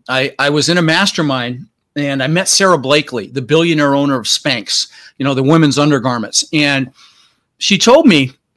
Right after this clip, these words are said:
that her dad used to ask her and her brother once a week, "What have you failed at this week?" Is that an awesome freaking question to ask your kids so they don't fear failure?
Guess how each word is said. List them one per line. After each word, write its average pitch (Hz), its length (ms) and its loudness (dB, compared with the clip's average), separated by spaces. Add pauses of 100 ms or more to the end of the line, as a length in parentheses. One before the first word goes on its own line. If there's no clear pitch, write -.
that 151 540 0 (180)
her 185 220 0
dad 196 420 -2
used 208 200 -6
to 185 60 -4
ask 170 220 -6
her 190 80 -4
and 196 80 -2
her 175 80 -4
brother 156 320 -2
once 139 320 -6
a 170 60 -4
week, 165 320 -8
"What 143 180 -2
have 190 120 -6
you 165 120 -4
failed 160 460 -2
at 113 180 -4
this 120 240 -8
week?" 104 320 -12 (580)
Is 147 120 -4
that 214 180 2
an 180 180 0
awesome 175 440 0
freaking 165 480 -4
question 147 360 -2
to 135 60 0
ask 135 220 -4
your 143 100 -6
kids 143 320 -4
so 139 140 -4
they 131 100 -4
don't 147 180 -4
fear 151 200 -2
failure? 147 480 -2